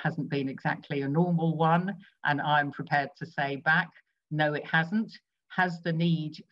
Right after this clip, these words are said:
for a postnatal check, especially of m-, women's mental health,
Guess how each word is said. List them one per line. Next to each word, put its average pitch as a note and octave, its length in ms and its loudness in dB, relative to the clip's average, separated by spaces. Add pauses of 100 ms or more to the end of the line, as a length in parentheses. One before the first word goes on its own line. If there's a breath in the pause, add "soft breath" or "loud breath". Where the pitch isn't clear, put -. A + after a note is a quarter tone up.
for D3+ 200 0
a D3 60 -2
postnatal D3+ 760 -2
check, D#3+ 320 -2 (140)
especially E3+ 600 -6
of C#3+ 180 -8
m-, D3 300 -8
women's C#3+ 360 -2
mental E3 440 -2
health, C#3+ 260 -2